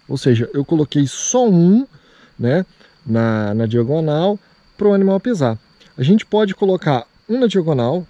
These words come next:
e vários outros intercedendo ele pra, é, aumentar a nossa área de, de ga-, de gancho, ou seja, pro animal pisar com mais facilidade e disparar mais rápido. Lembrando que a gente tem que colocar o laço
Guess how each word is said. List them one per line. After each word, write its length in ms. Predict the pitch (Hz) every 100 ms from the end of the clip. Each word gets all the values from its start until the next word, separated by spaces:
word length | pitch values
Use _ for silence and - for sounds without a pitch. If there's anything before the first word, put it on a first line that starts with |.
| -
e 80 | 226
vários 420 | 190 196 226 170
outros 560 | 175 196 143 117 - _ 139
intercedendo 720 | 139 156 131 170 135 143 135
ele 160 | 151 190
pra, 340 | - 190 208 - _ - _ -
é, 180 | 135 -
aumentar 500 | 196 233 240 214 202
a 40 |
nossa 300 | 214 214 - 208
área 320 | 175 190 185
de, 800 | 151 165 175 170 156 131 117 - -
de 120 | 135
ga-, 200 | 156 180
de 200 | 185 147
gancho, 400 | 185 185 170 127
ou 60 | 127
seja, 360 | 143 123 113 - _ _ _ -
pro 160 | 147
animal 260 | 147 147 151
pisar 420 | 165 135 151 175 - _ _ _
com 180 | 147 143
mais 720 | 139 147 180 170 143 123 -
facilidade 920 | 156 139 160 165 135 135 214 208 - _ -
e 220 | 190 226 -
disparar 600 | 160 196 - 220 175 175 - _ _ _ -
mais 220 | 190 196
rápido. 280 | 123 104 - _ -
Lembrando 340 | 170 151 202
que 80 | 220
a 60 | 180
gente 220 | 190 -
tem 160 | 190
que 60 | 180
colocar 340 | 180 156 -
o 120 | 147 151
laço 520 | 120 143 - 269